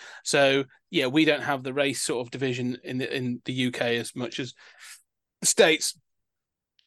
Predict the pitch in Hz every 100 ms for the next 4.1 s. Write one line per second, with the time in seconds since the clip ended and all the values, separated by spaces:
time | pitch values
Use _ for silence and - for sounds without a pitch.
0 | _ _ - 185 170 156 175 165 170 160
1 | 175 175 131 131 147 170 - 139 127 -
2 | _ - - 131 233 233 160 147 - 160
3 | 151 170 165 156 156 135 156 143 139 139
4 | 113